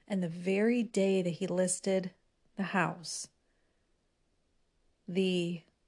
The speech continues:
request to come and see the house started coming in. I wanna say that we showed the house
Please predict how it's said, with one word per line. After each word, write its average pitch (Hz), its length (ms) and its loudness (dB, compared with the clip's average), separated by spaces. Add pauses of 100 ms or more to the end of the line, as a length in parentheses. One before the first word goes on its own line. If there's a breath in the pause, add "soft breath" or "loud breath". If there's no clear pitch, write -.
(380)
request 185 720 0
to 185 80 -2
come 180 200 -2
and 180 100 -2
see 202 240 2
the 185 60 2
house 160 580 -2 (600)
started 180 500 -2
coming 185 340 -2
in. 170 300 -6 (1700)
I 202 80 0
wanna 220 280 4
say 196 640 2 (720)
that 180 640 2 (560 soft breath)
we 208 400 0
showed 208 560 0
the 202 80 0
house 196 880 0